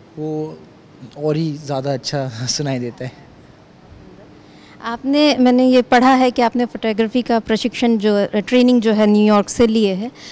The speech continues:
Speaker 2: उसके अलावा आप किन से inspire हुए हैं photography में?
Speaker 1: तो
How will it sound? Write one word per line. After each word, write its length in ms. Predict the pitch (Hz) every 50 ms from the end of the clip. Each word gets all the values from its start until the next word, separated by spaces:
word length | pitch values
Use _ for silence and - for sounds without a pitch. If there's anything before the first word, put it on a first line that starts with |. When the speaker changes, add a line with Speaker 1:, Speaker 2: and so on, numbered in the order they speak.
| - - -
Speaker 2:
उसके 240 | - 294 - - 339
अलावा 500 | - - 240 226 226 226 240 262 302 277 208 175 175 - -
आप 320 | 208 208 220 - - -
किन 160 | - 262 254 240
से 120 | - 277
inspire 600 | 247 220 202 - - - 214 196 185 196 202 196
हुए 240 | 190 202 180 180 175
हैं 320 | 170 160 165 160 - 156 -
photography 480 | - 196 - 180 156 165 156 147 - -
में? 140 | - - - - - - - -
Speaker 1:
तो 60 | -